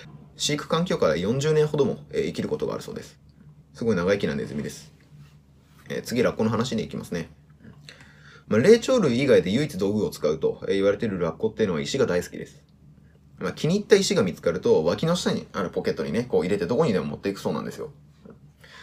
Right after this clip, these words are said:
まあ、水族館にいるね、ラッコの、こうなんか窓ガラスに傷がついて、傷がついて曇ってるっていうのは、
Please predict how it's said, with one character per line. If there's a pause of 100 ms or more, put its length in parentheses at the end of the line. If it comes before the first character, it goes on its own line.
(220)
ま
あ、
水
族
館
に
い
る
ね、
ラ
ッ
コ
の、
こ
う
な
ん
か
窓
ガ
ラ
ス
に
傷
が
つ
い
て、
傷
が
つ
い
て
曇
っ
て
る
っ
て
い
う
の
は、